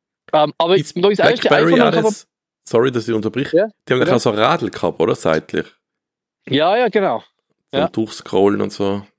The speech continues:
Speaker 1: Ja.
Speaker 2: Schon ganz
Speaker 1: Und
Speaker 2: geil.
Speaker 1: und, ähm, beim ersten iPhone hab ich das dann aber schon vermisst, dass dann da keine eigenen Klingeltöne abtun hast können. Da hab ich mir schon gedacht,
Speaker 2: Mhm.
Speaker 1: das ist irgendwie,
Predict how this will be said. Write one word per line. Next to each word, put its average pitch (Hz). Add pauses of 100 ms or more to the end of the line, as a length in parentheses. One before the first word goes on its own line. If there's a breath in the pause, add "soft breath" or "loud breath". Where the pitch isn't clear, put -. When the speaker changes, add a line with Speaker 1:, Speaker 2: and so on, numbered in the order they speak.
Speaker 1:
Ja. 151 (340)
Speaker 2:
Schon -
ganz 160
Speaker 1:
Und 160
Speaker 2:
geil. - (260)
Speaker 1:
und, 160
ähm, 147 (180)
beim 147
ersten 185
iPhone 214
hab 226
ich 214
das 185
dann 180
aber 151
schon 240
vermisst, 233 (120)
dass 151
dann 147
da 131
keine 135
eigenen 127
Klingeltöne 123
abtun 110
hast -
können. 110 (1700)
Da 135
hab 139
ich 143
mir 143
schon 185
gedacht, 196
Speaker 2:
Mhm. 135
Speaker 1:
das 120
ist 110
irgendwie, 127